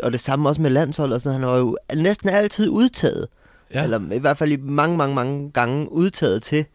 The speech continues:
Speaker 1: det franske landshold. Har
Speaker 2: Jeg er
Speaker 1: sikkert
Speaker 2: lidt overrasket over, at han kun har to landskampe. Når
Speaker 1: Ja.
Speaker 2: man tænker på, hvor sløje målmænd Frankrig i virkeligheden har haft, specielt i de år, hvor han
Speaker 1: Ja.
Speaker 2: var aktiv, ikke?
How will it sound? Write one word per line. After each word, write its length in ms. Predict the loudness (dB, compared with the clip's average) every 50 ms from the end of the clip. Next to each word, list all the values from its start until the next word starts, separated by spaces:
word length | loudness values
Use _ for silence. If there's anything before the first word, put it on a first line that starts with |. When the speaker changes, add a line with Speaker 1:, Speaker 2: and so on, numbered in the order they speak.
| _ _ _ _ _ -12
Speaker 1:
det 100 | -10 -6
franske 320 | -4 -4 -4 -4 -6 -6
landshold. 360 | -4 -4 -4 -4 -4 -4 -4 -4
Har 60 | -4
Speaker 2:
Jeg 20 |
er 20 | -4
Speaker 1:
sikkert 200 | -2 0 2 2
Speaker 2:
lidt 120 | 2 2
overrasket 360 | 2 2 2 2 0 0 -2
over, 80 | -2 -2
at 60 | -2
han 80 | -2 -2
kun 260 | 0 0 2 0 0 -2
har 60 | -4
to 200 | -4 -4 -2 -2
landskampe. 500 | -2 -2 -2 -4 -6 -8 -8 -8 -8 -4
Når 100 | 0 2
Speaker 1:
Ja. 60 | 4
Speaker 2:
man 60 | 4
tænker 220 | 4 4 4 4 4
på, 180 | 6 4 4 4
hvor 300 | 4 2 2 2 2 0
sløje 460 | -2 -4 -2 2 4 6 6 6 6
målmænd 480 | 6 4 4 4 4 2 0 -2 -6
Frankrig 320 | -6 -4 -2 -2 0 0 2
i 40 | 2
virkeligheden 300 | 2 2 0 0 -2 0
har 80 | 0
haft, 220 | 0 0 -2 -4 -8
specielt 340 | -14 -10 -4 -2 -2 -2 -2
i 40 | -4
de 200 | -4 -2 -2 -2
år, 140 | -2 -2 -2
hvor 140 | -2 -2 0
han 100 | 2 4
Speaker 1:
Ja. 140 | 4 4
Speaker 2:
var 180 | 4 2 0 -6 -10 -20 -20 -20 -20 -12 -6
aktiv, 340 | -6 -6 -4 -6 -6 -6 -6 -6
ikke? 100 | -6